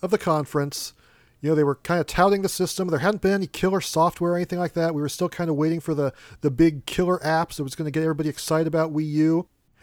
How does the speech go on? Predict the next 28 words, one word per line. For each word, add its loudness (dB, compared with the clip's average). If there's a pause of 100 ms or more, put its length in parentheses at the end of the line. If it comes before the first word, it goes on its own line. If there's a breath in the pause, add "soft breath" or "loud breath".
(120 soft breath)
At 2
the -2
end 2
of -2
the 0
presentation, 0 (300 loud breath)
these 4
balloons 4
were -6
supposed -2
to 2
drop -2
out 4
of 2
the 4
rafters 2 (300 loud breath)
as, -2
like, 2
you 0
know, 2
some -2
big, 2
uh, 4
you 2
know, 0
party 2
celebration 0
thing. 0